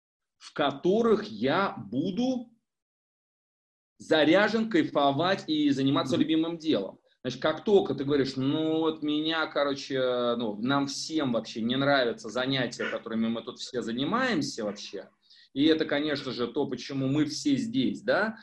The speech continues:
Speaker 1: Вот, ну, хорош, братик, то есть, ну, ты прям это, ступень номер один, там, аксиома номер один, аксиома номер два. А еще,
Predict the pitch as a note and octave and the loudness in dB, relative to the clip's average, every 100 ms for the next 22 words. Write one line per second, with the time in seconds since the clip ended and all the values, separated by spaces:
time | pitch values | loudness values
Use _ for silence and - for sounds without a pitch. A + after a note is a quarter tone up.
0 | - C3 C3 B2+ C3+ D3 F3 C3 A#2+ C#3+ | -6 -2 0 -2 0 2 2 2 2 2
1 | - - A2+ - C3+ A2 C#3 C#3 D3 D3 | 2 -6 -10 -8 -8 -6 -6 -2 0 2
2 | B2+ G#2 F#2 - _ _ - - D#3 E3 | 0 -2 -8 -10 _ _ -4 0 2 4
3 | D3+ D3 C#3+ C#3+ D3+ A3+ G#3 - B2 G#2+ | 2 2 2 2 2 0 -2 0 0 0
4 | G2+ B2 - D#3+ D3 C#3 C3+ C#3 G#3 C#3+ | 0 -4 0 0 2 2 0 2 2 0
5 | - C#3+ C#3+ C#3+ C#3+ C3+ A2+ F#2+ - _ | -2 -4 -2 -2 -2 -4 -4 -6 -14 _
6 | _ _ C#3 D3 C#3 - G#3+ A3+ | _ _ 0 2 0 4 4 4